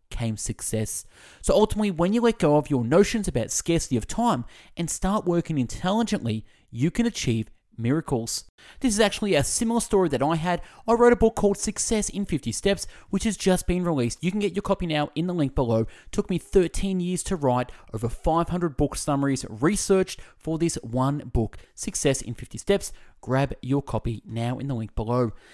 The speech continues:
Live in the eighty twenty way, key idea number four. Use the eighty twenty principle to invest in the long term to earn big or save incrementally to reach a goal.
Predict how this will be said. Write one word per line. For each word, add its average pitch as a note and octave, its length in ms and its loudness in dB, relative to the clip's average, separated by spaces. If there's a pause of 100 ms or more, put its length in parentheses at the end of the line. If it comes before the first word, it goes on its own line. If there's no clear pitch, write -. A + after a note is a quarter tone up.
(280)
Live F#3+ 200 4
in B3+ 60 4
the A#3 80 4
eighty A3 160 6
twenty G3+ 260 -2
way, F3+ 180 2
key F#3 220 -2
idea D#3 320 2
number A2+ 180 2
four. E3 460 2 (320)
Use D#3+ 300 -2
the A3+ 200 -2
eighty D#3 240 0
twenty D3+ 300 -2
principle A#2 460 -2
to B2 180 -2
invest C#3+ 340 2
in G#3+ 80 -2
the A3 80 2
long C3+ 180 2
term C3+ 320 0 (300)
to D#3+ 320 4
earn G#3+ 420 4
big A#3 360 4 (320)
or E3+ 100 2
save D#3+ 360 0
incrementally B2+ 760 0 (200)
to A#3 100 2
reach D3 200 0
a A#2 60 -4
goal. B2 400 0